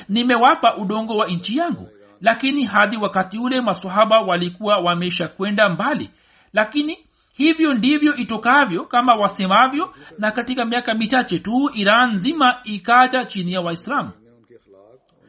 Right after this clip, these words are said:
Mabadiliko hayo ya ajabu yasiyo na kifani yalitokeaje kwa Waislamu? Yalitokea kwani mafundisho ya Qur'ani yalikuwa yamewaletea mapinduzi makubwa katika tabia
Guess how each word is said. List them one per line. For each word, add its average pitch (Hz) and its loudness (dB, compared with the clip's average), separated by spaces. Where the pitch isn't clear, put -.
Mabadiliko 277 2
hayo 311 0
ya 220 2
ajabu 277 0
yasiyo 254 -2
na 202 0
kifani 247 -4
yalitokeaje 214 -2
kwa 147 -8
Waislamu? 156 -4
Yalitokea 233 0
kwani 254 4
mafundisho 220 -4
ya 190 -4
Qur'ani 220 0
yalikuwa 196 -2
yamewaletea 175 0
mapinduzi 196 -2
makubwa 233 0
katika 190 -6
tabia 190 -4